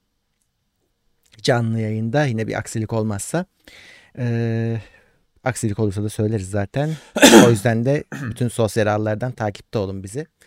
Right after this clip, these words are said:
Speaker 1: Teknoseyir nokta com'a da gelin. Orada
Speaker 2: Evet.
Speaker 1: da, e, takip edin bizi. Orada da gündem için özellikle bütün maddeler falan orada o yayınlanıyor. Ee,
Speaker 2: Evet. Bu haftanın gündemi tırt. Şimdiden söyleyeyim.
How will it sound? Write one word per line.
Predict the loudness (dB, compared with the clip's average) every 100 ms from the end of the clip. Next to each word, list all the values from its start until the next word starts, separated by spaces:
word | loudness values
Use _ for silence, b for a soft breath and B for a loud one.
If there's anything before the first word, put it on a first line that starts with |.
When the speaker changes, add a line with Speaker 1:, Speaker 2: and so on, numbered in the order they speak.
| b b
Speaker 1:
Teknoseyir | -14 -14 -10 -8 -8
nokta | -6
com'a | -6 -4
da | -6
gelin. | -6 -6 -8 -12 -8
Orada | -2 -2
Speaker 2:
Evet. | -2
Speaker 1:
da, | -4 -8 _ _ _ _ _ _ -10
e, | -8 -6 -6 -8 -14 _ -8
takip | -8 -8 -10
edin | -8 -6
bizi. | -8 -6 -4
Orada | -4 -4
da | -6 -8
gündem | -10 -6 -6 -8
için | -10 -12
özellikle | -10 -8 -10 -12 -12 -12 -12
bütün | -10
maddeler | -6 -6 -8 -8 -6
falan | -6 -6
orada | -6 -6
o | -6
yayınlanıyor. | -8 -10 -10 -10 -12 -14 B B B B B B -8
Ee, | -4 -2 -2 -2 -4 -6 -10 b _ -2
Speaker 2:
Evet. | 2 2 -2 -16 _ 6
Bu | 10
haftanın | 10 10 4 2 2 0
gündemi | 0 0 0 0 0
tırt. | -2 -2 -6
Şimdiden | -6 -6 -4 -4 -2
söyleyeyim. | 2 4 4 0 -4